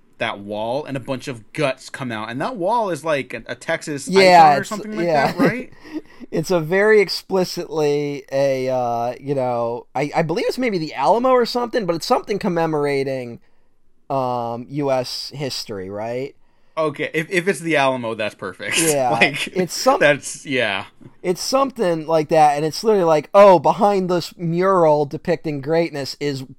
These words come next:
Speaker 2: blood." <laughs> Like, it's, it's pretty on the nose. But, uh, yeah, I think that's partly what it's going for, too. I also think it's the rise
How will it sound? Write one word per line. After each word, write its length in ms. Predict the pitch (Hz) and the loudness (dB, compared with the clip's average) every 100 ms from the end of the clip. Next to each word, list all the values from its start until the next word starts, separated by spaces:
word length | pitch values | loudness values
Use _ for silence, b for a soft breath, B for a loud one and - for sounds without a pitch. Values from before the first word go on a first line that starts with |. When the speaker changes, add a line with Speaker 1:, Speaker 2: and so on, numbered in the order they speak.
| - | -8
Speaker 2:
blood." 680 | 160 185 190 202 175 139 139 | 0 6 8 10 8 4 -2
<laughs> 20 | |
Like, 720 | 165 - 202 175 196 190 - - - - - b b b b b b b b - | 0 2 2 2 0 -4 -12 -18 -18 -18 -20 b b b b b b b b -6
it's, 320 | 170 - - | -6 -6 -8
it's 180 | 180 - | -8 -6
pretty 280 | - 427 233 | 0 2 6
on 200 | 185 175 | 6 6
the 100 | 151 | 2
nose. 800 | 170 156 123 101 98 - - - _ _ _ _ _ _ _ _ _ | 4 4 4 -2 -8 -10 -10 -12 _ _ _ _ _ _ _ _ _
But, 440 | 160 165 147 135 135 | 0 6 6 4 2
uh, 600 | 135 131 127 127 123 123 _ _ _ _ _ _ _ _ _ _ | 2 2 0 -2 -4 -6 _ _ _ _ _ _ _ _ _ _
yeah, 260 | - 175 151 | -2 4 4
I 80 | 151 | 4
think 200 | 240 240 | 0 0
that's 200 | 180 160 | 0 0
partly 360 | - 165 156 143 | 0 0 0 -2
what 100 | 143 | -4
it's 100 | 123 | -4
going 200 | 139 131 | -6 -6
for, 80 | 135 | -8
too. 100 | 147 | -4
I 140 | 160 | 2
also 240 | 254 349 226 | 2 2 0
think 160 | 208 | 0
it's 160 | 180 - | 0 -2
the 140 | 175 | 0
rise 760 | 151 147 151 151 156 156 147 | 0 4 6 6 4 0 -6